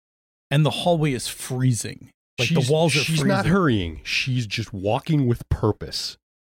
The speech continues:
Speaker 2: right?
Speaker 1: Glacial. She's not
Speaker 2: Yeah.
Speaker 1: going that slow. She is walking with purpose down the hallway. And she turns and looks at you and she's like, "Who are you?"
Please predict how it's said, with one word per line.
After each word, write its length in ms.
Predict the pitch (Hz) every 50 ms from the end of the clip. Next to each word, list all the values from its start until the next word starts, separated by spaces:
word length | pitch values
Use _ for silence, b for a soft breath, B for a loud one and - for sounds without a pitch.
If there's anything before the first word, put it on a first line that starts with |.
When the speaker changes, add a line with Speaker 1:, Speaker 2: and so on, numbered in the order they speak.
| _ _
Speaker 2:
right? 240 | - 95 104 131 - - _ _ _ -
Speaker 1:
Glacial. 580 | - 110 107 110 110 - - - - - - - -
She's 180 | - - 175
not 120 | 180 156 120
Speaker 2:
Yeah. 60 | -
Speaker 1:
going 120 | 127 110
that 160 | 107 107 - -
slow. 280 | - - 98 95 - - _ _ _ _ _
She 200 | - - - 208
is 160 | 208 185 135
walking 480 | 113 123 131 139 139 - - 160 143 139
with 180 | 131 127 - -
purpose 520 | - - - 117 113 - 117 107 - -
down 320 | - - 120 110 110 107 107
the 80 | 104
hallway. 580 | 98 - - 101 101 104 98 90 90 92 - - _ _ _ _ _ _ _ -
And 80 | 120
she 120 | - - 135
turns 460 | - - - 180 196 214 220 196 -
and 200 | 180 156 135 113
looks 260 | 117 135 - - -
at 160 | 107 - - -
you 140 | 107 101
and 120 | 101 101 110
she's 220 | - - 123 -
like, 220 | 127 117 110 - - _ _ _ _ _ _ - -
"Who 160 | 214 226 240
are 140 | 240 254 247
you?" 280 | 240 254 269 269 247